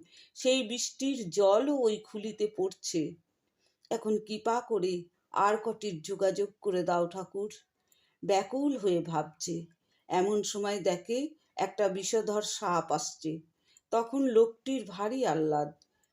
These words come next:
সে এত ব্যাকুল হলো যে বুক দুরদুর করতে লাগলো। আর সে বলতে লাগলো, "হে গুরুদেব, এবার সাপও এসেছে, অনেকগুলির যোগাযোগ হলো, কৃপা করে এখন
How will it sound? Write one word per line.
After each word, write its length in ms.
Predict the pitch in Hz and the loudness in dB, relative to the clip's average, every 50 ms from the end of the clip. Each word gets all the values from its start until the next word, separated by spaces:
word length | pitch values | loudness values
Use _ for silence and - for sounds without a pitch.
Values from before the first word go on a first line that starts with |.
| _ - | _ -12
সে 220 | - - 233 240 | -4 0 2 4
এত 320 | 226 214 214 214 214 - | 4 4 4 0 0 0
ব্যাকুল 560 | 277 285 254 277 277 277 277 311 311 294 294 285 | 0 0 2 2 0 0 0 0 2 2 2 2
হলো 460 | 294 285 247 226 185 170 165 165 - _ _ _ _ _ _ - | 2 2 4 4 4 4 2 -4 -8 _ _ _ _ _ _ -14
যে 220 | 185 175 226 240 226 | -8 -2 0 0 0
বুক 320 | 175 170 214 247 240 208 | -2 -4 -6 -6 -4 -4
দুরদুর 640 | 165 156 160 - 214 202 170 175 - 240 262 269 - - | -6 -6 -4 -2 -2 -2 -4 -4 -4 -4 -4 -4 -4 -8
করতে 300 | 196 170 - - 156 165 | -12 -14 -8 -4 -4 -2
লাগলো। 540 | 170 175 175 170 170 170 165 165 165 - 165 _ _ _ _ _ _ _ - | -2 -2 -4 -6 -6 -4 -4 -4 -6 -8 -12 _ _ _ _ _ _ _ 0
আর 200 | - 185 196 196 | 2 2 4 2
সে 320 | 190 - - - 226 208 | 2 -2 -2 0 0 2
বলতে 360 | - 214 208 202 190 202 208 | 4 4 4 4 4 2 4
লাগলো, 340 | 202 196 196 190 185 196 208 | 4 4 2 0 -2 -4 -4
"হে 240 | 190 170 208 214 208 | -2 -2 0 -2 0
গুরুদেব, 540 | 175 196 190 185 196 180 196 208 226 247 240 _ _ _ _ - - - - - _ _ _ - | -2 -4 -6 -6 -4 0 0 0 0 0 -4 _ _ _ _ -20 -20 -20 -20 -20 _ _ _ 0
এবার 280 | - 233 214 226 220 | 0 2 4 2 2
সাপও 560 | 220 - - - 226 214 208 226 226 - 285 277 | 2 0 -2 0 2 2 2 2 2 0 0 0
এসেছে, 600 | 247 - - 208 196 180 - - 180 170 175 - - _ _ _ - - - | 0 0 0 0 0 0 0 -2 0 0 -2 -4 -8 _ _ _ -20 -8 -2
অনেকগুলির 760 | - 226 247 262 285 294 285 - 277 285 277 285 269 196 175 | 0 0 2 4 4 2 2 2 0 2 4 2 2 0 0
যোগাযোগ 560 | 160 214 202 185 220 220 220 233 269 277 277 | 2 4 6 6 6 4 4 2 0 -2 -2
হলো, 400 | 180 190 180 165 165 165 151 - - _ _ _ _ _ _ _ | -2 -2 0 0 0 0 -2 -4 -8 _ _ _ _ _ _ _
কৃপা 380 | - 226 226 226 - 247 262 | -10 -10 -4 2 2 4 4
করে 280 | 262 262 269 247 196 202 | 4 2 2 2 4 4
এখন 560 | 202 190 190 190 - 214 196 190 180 175 175 | 4 4 2 0 -4 -4 -2 -2 -2 -2 -4